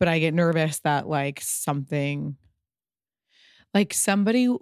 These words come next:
saw the video I post of Davide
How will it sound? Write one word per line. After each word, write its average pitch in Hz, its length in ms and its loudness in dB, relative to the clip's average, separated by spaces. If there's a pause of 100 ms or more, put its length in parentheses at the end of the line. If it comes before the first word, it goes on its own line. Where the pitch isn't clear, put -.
(120)
saw 165 840 0
the 175 140 -4
video 160 460 0
I 156 140 0
post 165 420 -6
of 165 120 -12
Davide 156 920 -2